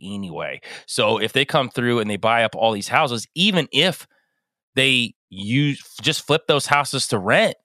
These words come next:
'cause that's what they're doing with a lot of this stuff too. So you got that aspect as well. Um, no, I'm with you on that, man. I think there's a lot of, like, basic level stuff that's going on here when it comes to government control,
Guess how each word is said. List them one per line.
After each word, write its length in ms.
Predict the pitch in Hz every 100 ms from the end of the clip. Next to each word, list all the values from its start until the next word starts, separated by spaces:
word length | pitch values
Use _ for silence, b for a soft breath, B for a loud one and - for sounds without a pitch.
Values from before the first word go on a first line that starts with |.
| _
'cause 120 | 113
that's 180 | - -
what 60 |
they're 80 | 147
doing 220 | 127 139
with 100 | 123
a 40 | 110
lot 200 | 117 180
of 60 | 127
this 140 | 123
stuff 240 | - 123
too. 260 | - 190 165
So 160 | - 131
you 140 | 160
got 180 | 156 123
that 180 | 151 165
aspect 520 | 139 127 - 131 -
as 140 | 95
well. 420 | 104 156 147 117 B B 123 B
Um, 300 | 139 143 139 220
no, 100 | 226
I'm 160 | 262
with 180 | 269 -
you 140 | 190
on 80 | 160
that, 220 | 147 135
man. 180 | 131 139
I 80 | 180
think 160 | 269 214
there's 160 | 185
a 60 | 160
lot 160 | 156
of, 120 | 143 123
like, 220 | 131 113 b b b b b _ _ _ _ 147
basic 540 | 110 160 180 - 165 143
level 400 | 127 135 147 139
stuff 480 | 127 - 147 131 113
that's 220 | 127 -
going 320 | - 135 127
on 220 | 113 127 147
here 340 | - 160 170
when 140 | 147
it 80 | 123
comes 320 | - 135 120 -
to 240 | 127 110
government 440 | 131 135 139 135
control, 800 | - 131 - 131 131 131 131 127